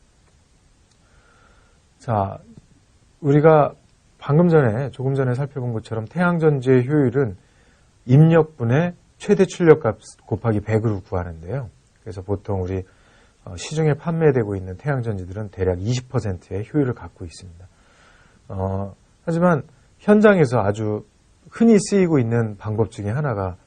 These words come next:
체움 지수, 체움 인수라고 하는 이 필팩터 값이 있습니다. 아주 많이 사용돼요. 보통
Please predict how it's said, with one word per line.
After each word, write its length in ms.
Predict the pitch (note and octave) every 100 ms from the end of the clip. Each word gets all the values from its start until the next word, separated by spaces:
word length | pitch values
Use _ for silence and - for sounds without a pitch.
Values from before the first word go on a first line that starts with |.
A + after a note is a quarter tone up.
| _
체움 440 | - G#3 G3+ F#3+ D3+
지수, 400 | - G2+ G2+ E2 _ _
체움 360 | - F3+ D#3+
인수라고 540 | A2+ A2 B2 A2 G2+ F#2+
하는 320 | G#2+ D3 F2 _ _ -
이 120 | G2+
필팩터 580 | F#2+ - G#3 G#3 G#3 E3
값이 260 | A#2+ - G#2
있습니다. 460 | E2+ - F2 F2 - _ -
아주 240 | G#2 B2
많이 260 | A#2+ F#2+ A#2+
사용돼요. 500 | C3 G2+ F2 E2 F2+ _ _ _ _ _
보통 440 | A#2 - C#3 C#3